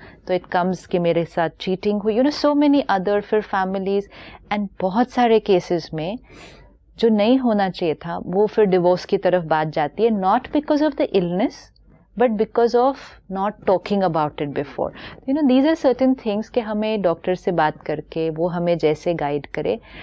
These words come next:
हमें information छुपा कर नहीं। जहाँ आपकी job की बात है, आप नहीं भी बताते हैं, तो it doesn't matter, because आप deliver कर रहे हैं, आप perform कर रहे हैं।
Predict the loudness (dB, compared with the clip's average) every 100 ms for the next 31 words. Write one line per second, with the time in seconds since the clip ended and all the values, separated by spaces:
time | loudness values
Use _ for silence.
0 | -20 -10 -4 0 2 2 2 2 2 0
1 | 0 -6 0 2 2 -2 -2 2 2 0
2 | -6 _ _ -20 -16 -4 -2 -2 -6 -12
3 | -20 -20 _ _ -10 -4 -2 -2 -4 -2
4 | -2 2 2 2 0 -2 0 -4 -8 -12
5 | -12 -16 -20 -6 -4 0 2 2 2 0
6 | 0 2 0 0 -4 0 0 0 0 0
7 | 2 2 2 -2 -2 -2 2 2 2 2
8 | 4 4 2 0 -4 -4 -6 -4 -6 -2
9 | 0 0 -2 -8 -8 -10